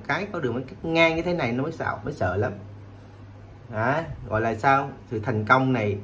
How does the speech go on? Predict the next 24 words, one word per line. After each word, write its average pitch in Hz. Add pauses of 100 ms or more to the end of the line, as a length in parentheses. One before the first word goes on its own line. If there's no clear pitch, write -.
(100)
bị -
tạm 113
dừng, 104
bất -
ngờ. 127 (1600)
Tạm 95
dừng 101
bất 127
ngờ, -
bị 101
chặn 117
đầu 107
nè. 104 (1200)
Nhưng 147
mà 127
những 135
người 139
nào 127
mà 123
có 180
đường 139
này 123
thì, 120
à, 117